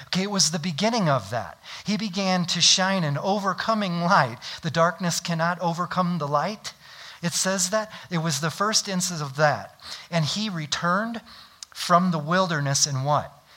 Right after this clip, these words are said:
Immediately began manifesting the kingdom of God. I wanna tell you, there's a progression. Jesus is, um, um, I'm always kind of, um,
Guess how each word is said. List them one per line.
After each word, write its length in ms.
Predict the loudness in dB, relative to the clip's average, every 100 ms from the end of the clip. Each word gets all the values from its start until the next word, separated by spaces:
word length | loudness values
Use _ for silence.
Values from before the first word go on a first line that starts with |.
| -20 _
Immediately 1040 | -2 0 2 2 2 0 -4 -8 -10 -12
began 640 | -10 -8 -4 -4 -2 -4 -6
manifesting 1200 | -4 -2 2 2 2 -2 -2 0 0 0 -2 -4
the 120 | -4
kingdom 500 | -8 -6 -4 -2 -2
of 180 | -4 -4
God. 320 | -2 -2 -2 -12 -20 _ _ _ _ _ _ _ _ _ -18 -8 2
I 60 |
wanna 120 | 2 2
tell 180 | 2
you, 120 | 0 0
there's 180 | -2
a 60 | -2
progression. 560 | -4 -4 0 0 0 -6 -12 -4
Jesus 560 | 0 2 2 0 0 -2 -6 -12
is, 360 | -4 -2 0 2
um, 360 | 4 4 2 -4 -12 _ _ _ -6 0
um, 240 | 2 2
I'm 140 | 4 4
always 240 | 2 -2
kind 240 | -2 -2
of, 180 | -2 -4 -10 -16 _ _ -20 -20 -6
um, 520 | 0 0 0 -2 -8